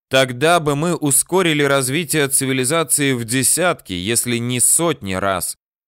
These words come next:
Нам бы удалось быстро решить демографическую ситуацию. Жилья-то сколько угодно.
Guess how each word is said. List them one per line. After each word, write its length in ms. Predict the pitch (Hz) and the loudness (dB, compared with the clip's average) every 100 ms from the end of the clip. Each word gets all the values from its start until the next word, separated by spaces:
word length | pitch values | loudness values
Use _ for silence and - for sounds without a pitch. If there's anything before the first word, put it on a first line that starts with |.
| _ | _
Нам 280 | 85 107 107 | -6 -4 -2
бы 80 | |
удалось 360 | 117 120 123 120 | 0 0 0 -2
быстро 520 | 107 131 131 - 156 | -2 0 0 0 -2
решить 400 | 147 135 147 143 | -2 -2 -2 -4
демографическую 880 | 127 139 135 135 131 113 123 - 135 | -2 -4 -2 -2 -2 -4 -4 -2 0
ситуацию. 720 | 120 139 160 165 110 - 69 - _ _ _ _ _ | 0 -2 -2 -2 -2 -4 -6 -14 _ _ _ _ _
Жилья-то 680 | 85 101 139 139 160 165 160 | -6 0 0 2 0 0 -2
сколько 360 | - 139 127 | 0 -2 -2
угодно. 580 | 156 151 151 185 98 78 | -2 0 0 -2 -2 -12